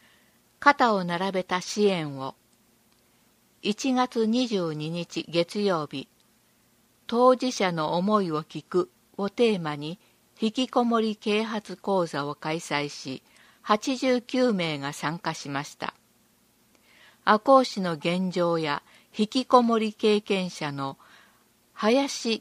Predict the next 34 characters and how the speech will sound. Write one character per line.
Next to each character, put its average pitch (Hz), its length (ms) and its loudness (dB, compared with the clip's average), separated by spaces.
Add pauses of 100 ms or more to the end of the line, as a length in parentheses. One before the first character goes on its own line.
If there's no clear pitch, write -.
京 220 220 4
子 165 180 -4
さ 135 240 -6
ん、 135 120 -12 (840)
引 226 120 -2
き 262 180 -4
こ 240 180 2
も 220 160 4
り 202 300 -2
ユ 226 300 0
ー 233 40 4
エ 214 120 4
ッ 208 80 -6 (120)
ク 208 160 -2
ス 185 340 -4 (320)
会 190 360 2
議 - 320 -6 (440)
代 214 380 4
表 208 240 4
理 180 160 -4
事 - 260 -6 (220)
の 208 140 0
講 220 360 4
演 202 260 2
を 185 120 -2
通 196 320 0
じ、 - 300 -6 (560)
参 247 340 0
加 254 180 0
者 214 200 -2
と 156 220 -2
一 160 120 -6
緒 - 240 0
に 165 220 -4